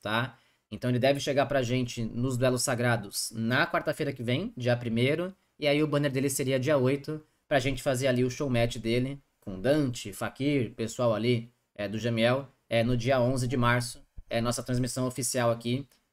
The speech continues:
é, como, é, como criador de conteúdo ali, né, da empresa, fazendo a transmissão oficial pra vocês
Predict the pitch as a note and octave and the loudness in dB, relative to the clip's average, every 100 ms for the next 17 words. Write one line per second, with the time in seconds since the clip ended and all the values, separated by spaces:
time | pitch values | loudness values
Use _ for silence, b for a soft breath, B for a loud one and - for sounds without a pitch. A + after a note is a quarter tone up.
0 | - A2+ A2+ A2+ A2+ B2+ C#3+ D3+ B2 A2+ | -2 2 4 4 0 -2 0 2 2 0
1 | A#2 A2+ G#2 F#2+ G2 - _ - D#3+ F3 | 2 2 0 -4 -8 -18 _ -6 -4 0
2 | F3+ D#3+ D#3 - D3+ C#3+ C#3+ C3+ B2 C3+ | 2 2 2 0 -4 0 0 2 2 0
3 | F3 - B2 A#2+ B2 B2 C3+ C#3 D#3 D#3 | -2 -2 0 0 -2 0 0 0 -4 -8
4 | _ _ - B2+ C#3+ C3 C#3 C3 C#3+ C3+ | _ _ -6 0 0 0 -2 -2 -2 -4
5 | C#3+ C3+ B2+ C3 B2+ B2 B2 B2 - | -4 -2 -2 -2 -2 0 -2 -2 -10